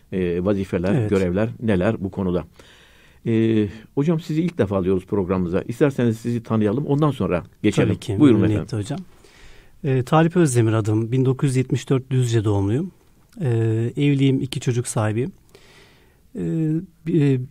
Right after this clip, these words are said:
Speaker 2: Abant İzzet Baysal Üniversitesi sınıf öğretmenliğini bitirdim bin dokuz yüz doksan yedi yılında. E, Konya'nın bir, e, Ilgın ilçesinin bir birleştirilmiş sınıflı,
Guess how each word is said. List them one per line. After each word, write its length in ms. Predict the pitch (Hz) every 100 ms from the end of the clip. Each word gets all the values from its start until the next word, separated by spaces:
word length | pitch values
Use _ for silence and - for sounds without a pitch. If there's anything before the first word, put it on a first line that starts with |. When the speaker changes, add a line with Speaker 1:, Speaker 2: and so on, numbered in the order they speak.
| -
Speaker 2:
Abant 320 | 170 135 156 156
İzzet 280 | 147 156
Baysal 380 | 160 160 156 135
Üniversitesi 560 | 127 123 123 - 131 -
sınıf 260 | - 139
öğretmenliğini 800 | 147 139 131 135 131 127 127 120 110 - _
bitirdim 460 | 131 113 123 104 104
bin 140 | 113
dokuz 240 | 120 -
yüz 80 | 113
doksan 300 | 117 107 127
yedi 200 | 117 107
yılında. 420 | 113 104 101 139 208 - - - _ - _ _
E, 260 | 233 180 147
Konya'nın 580 | - 151 147 139 139 131
bir, 200 | 139 139
e, 180 | - 151
Ilgın 420 | 131 151 143 131
ilçesinin 560 | 127 - 117 127 135
bir 160 | 131 120
birleştirilmiş 460 | 127 131 - 135 127
sınıflı, 580 | 139 127 - 131 120